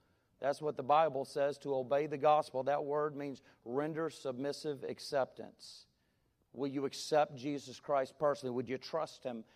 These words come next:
as your Lord and Savior? We're going to bow in prayer, and this is your time and my time to do business with God. Let us pray. Father in heaven, oh Lord, we come to you tonight,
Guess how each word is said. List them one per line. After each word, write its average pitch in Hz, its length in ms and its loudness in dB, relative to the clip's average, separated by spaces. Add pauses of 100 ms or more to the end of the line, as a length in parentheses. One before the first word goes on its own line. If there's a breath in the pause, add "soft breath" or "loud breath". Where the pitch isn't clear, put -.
(200 soft breath)
as 123 200 0
your 135 160 0
Lord 135 260 2
and 131 140 -6
Savior? 127 420 -2
We're 120 160 -4
going 147 260 -2
to 135 60 0
bow 135 300 4
in 127 100 -6
prayer, 117 520 0 (440 soft breath)
and 131 200 -2
this 147 260 4
is 127 400 -6 (460)
your 135 240 4
time 156 380 6
and 135 80 2
my 147 200 8
time 127 340 0
to 123 80 -6
do 123 160 -6
business 131 520 -6
with 113 180 -10
God. 113 320 -4 (480)
Let 123 140 2
us 123 160 -6
pray. 107 360 0 (3000)
Father 160 360 10
in 151 120 0
heaven, 127 480 2 (840)
oh 156 140 10
Lord, 160 300 12
we 143 140 2
come 165 340 4
to 160 120 -4
you 160 140 2
tonight, 135 720 0